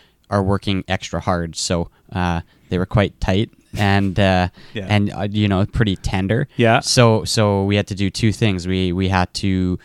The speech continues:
Speaker 1: loosen them up, get them moving a little bit better, but at the same time stabilize things. So
Speaker 2: Yeah.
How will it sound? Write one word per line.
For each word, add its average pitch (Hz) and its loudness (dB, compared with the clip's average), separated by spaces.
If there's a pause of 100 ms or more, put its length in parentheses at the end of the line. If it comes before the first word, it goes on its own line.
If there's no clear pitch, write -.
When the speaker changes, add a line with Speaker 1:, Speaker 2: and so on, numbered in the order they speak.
(220)
Speaker 1:
loosen 107 2
them 107 4
up, 104 4
get 101 0
them 104 0
moving 101 0
a - 0
little 101 2
bit 87 0
better, 98 2 (200)
but 98 0
at 95 0
the 104 -4
same 92 -2
time 90 -4
stabilize 87 -2
things. 78 -10 (140)
So - -2 (100)
Speaker 2:
Yeah. 92 2